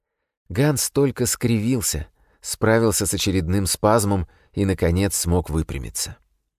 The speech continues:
"Скажи, почему нас не тронули птицы? Они стражи безликих гор, разве нет? Никого не пропускают, несут с собой лишь смерть". "Стражи, конечно".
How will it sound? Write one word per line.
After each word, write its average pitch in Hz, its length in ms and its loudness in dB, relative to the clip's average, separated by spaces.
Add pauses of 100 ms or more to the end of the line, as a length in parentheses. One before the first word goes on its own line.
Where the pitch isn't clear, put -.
(220)
"Скажи, 92 500 0 (600)
почему 151 420 2
нас 123 260 2
не 123 120 0
тронули 104 420 2
птицы? - 440 -4 (680)
Они 95 240 2
стражи 131 420 2
безликих 123 500 2
гор, 107 220 4
разве 101 320 2
нет? 147 340 0 (600)
Никого 110 540 4
не 147 100 4
пропускают, 120 760 2
несут 104 400 0
с - 40 0
собой 113 380 4
лишь 131 200 2
смерть". - 500 0 (920)
"Стражи, 185 600 2
конечно". 135 640 0